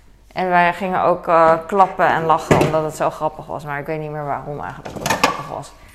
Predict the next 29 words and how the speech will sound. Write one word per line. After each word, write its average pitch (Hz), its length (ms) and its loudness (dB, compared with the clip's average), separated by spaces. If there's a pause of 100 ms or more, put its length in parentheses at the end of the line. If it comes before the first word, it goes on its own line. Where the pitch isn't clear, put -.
(220)
De 170 80 -18
situation 143 760 -10
was 131 260 -14
gewoon 131 140 -10
leuk. - 480 -2 (220)
Ik - 80 -10
had 185 120 -10
gisteren 262 360 -4
vitaminepillen, 190 760 -2 (420)
eh, - 100 0
tijdens 208 360 4
het 185 140 -6
klussen 240 280 0
in 214 60 -2
het - 80 2
oude 202 160 8
huis 190 240 4
schoonmaken, 202 440 0 (200)
had 160 120 -6
ik 160 80 -6
vitaminepillen 190 760 -2
in 160 80 -2
mijn 160 140 -4
tas 180 180 -6
gedaan 151 200 0
voor 156 140 -6
mijn 156 160 -4
kleine, 156 420 0
voor 147 300 -4